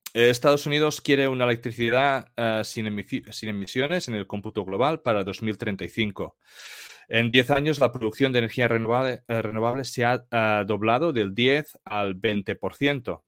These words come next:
aunque esto sea insuficiente, ¿no? Ah, este crecimiento viene mayor-, mayoritariamente por solar y eólica, cosa que son puntos muy importantes ahora luego de entender la tesis, ah, del cobre.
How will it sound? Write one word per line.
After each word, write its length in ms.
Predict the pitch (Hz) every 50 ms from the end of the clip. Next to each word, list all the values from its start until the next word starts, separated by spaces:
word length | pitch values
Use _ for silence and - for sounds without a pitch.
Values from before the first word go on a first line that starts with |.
| _ _
aunque 480 | _ 95 90 87 - - 107 98 95 -
esto 300 | - 98 92 - - 110
sea 260 | 98 - - 104 104 104
insuficiente, 800 | 104 98 - - 98 87 92 - - 104 98 92 90 - 85 87
¿no? 220 | 107 143 180 - _ - - - - - - - - - - - _ _
Ah, 440 | - 120 117 113 113 113 110 110 110 -
este 200 | 127 120 - 139
crecimiento 540 | 117 131 123 - 127 127 139 139 131 - 151
viene 200 | 131 135 131 135
mayor-, 500 | 135 127 123 127 123 120 120 120 120 120 _ 110
mayoritariamente 680 | - 110 113 110 110 120 117 120 120 123 123 123 127 127
por 240 | 123 _ 113 110 -
solar 480 | - - 110 104 113 120 123 - - _
y 160 | _ 113 107 98
eólica, 640 | 95 101 113 127 135 143 143 143 156 170 202 208 - _ _ _
cosa 260 | - 123 117 - 139
que 80 | 120 120
son 300 | - - 123 117 - -
puntos 400 | _ 147 151 147 123 131 120 135
muy 120 | 139 156
importantes 640 | 151 127 - 120 110 - _ 117 120 117 131 120 -
ahora 300 | 110 101 104 110 113 110
luego 360 | 104 104 107 110 110 123 113
de 220 | 107 113 113 - -
entender 580 | - 107 98 - 104 98 98 95 98 98 104 - _ -
la 200 | - 98 90 -
tesis, 580 | - 92 87 - - - 90 82 - - _ _
ah, 280 | - 90 82 80 80 78
del 180 | - 90 87 -
cobre. 320 | _ - 85 - - -